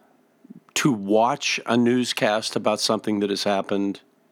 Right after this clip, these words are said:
That, that does give us a certain amount of information. But when you're able to actually talk to someone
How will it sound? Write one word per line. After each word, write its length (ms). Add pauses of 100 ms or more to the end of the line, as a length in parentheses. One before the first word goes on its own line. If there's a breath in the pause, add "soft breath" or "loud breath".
(1120 soft breath)
That, 380
that 240
does 260
give 180
us 160
a 60
certain 400
amount 540 (560 soft breath)
of 120
information. 800 (1700 soft breath)
But 300
when 140
you're 300
able 320
to 220
actually 440
talk 500
to 80
someone 760